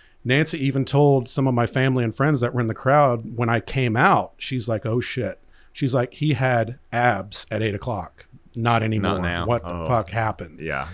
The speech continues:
Speaker 2: yeah.
Speaker 1: And the other thing was, and, and this might not make any sense to the listeners who have never been to a show, but when you come out to do a show at the prejudging, the prejudging is where the judges literally pick their winner
Speaker 2: Right,
Speaker 1: for the
Speaker 2: yeah.
Speaker 1: most part.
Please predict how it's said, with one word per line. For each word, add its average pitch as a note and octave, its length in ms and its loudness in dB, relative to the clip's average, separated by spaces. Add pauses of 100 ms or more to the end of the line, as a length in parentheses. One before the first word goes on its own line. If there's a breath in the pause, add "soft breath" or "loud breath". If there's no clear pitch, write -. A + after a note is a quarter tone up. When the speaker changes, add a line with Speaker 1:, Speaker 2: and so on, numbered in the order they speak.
(100)
Speaker 2:
yeah. C#2 180 -12 (220)
Speaker 1:
And D3 480 4
the - 160 -6
other A3+ 160 8
thing G3+ 260 8
was, C#3+ 600 8
and, B2 240 -2
and A#2+ 300 -2
this F3+ 200 2
might E3 160 0
not C#3+ 140 2
make A2+ 180 -2
any B2 140 2
sense B2+ 400 -2
to A#2+ 300 0
the A2+ 100 -2
listeners A#2 480 -2
who C3 80 0
have A2 60 -4
never G#2+ 160 -4
been G#2+ 180 -4
to G#2 140 -4
a G#2 40 -4
show, D#3 540 6 (720 soft breath)
but C#3 160 4
when D3 120 6
you D3 100 4
come G3 300 2
out B3 160 0
to F#3 80 0
do E3 200 4
a - 20 4
show D#3 260 4
at C#3+ 100 2
the C#3 60 -4
prejudging, C3 840 0 (100)
the A2 80 -8
prejudging C#3 560 0
is A#2+ 100 -4
where B2 140 0
the B2 80 -4
judges A#2 420 -2
literally A#2 460 0
pick - 220 -6
their G2+ 120 -4
winner F#2+ 300 -6
Speaker 2:
Right, E2+ 260 -6
Speaker 1:
for A#2 80 -4
the G2+ 60 -4
Speaker 2:
yeah. G2+ 80 -4
Speaker 1:
most G2 180 -8
part. F2 240 -10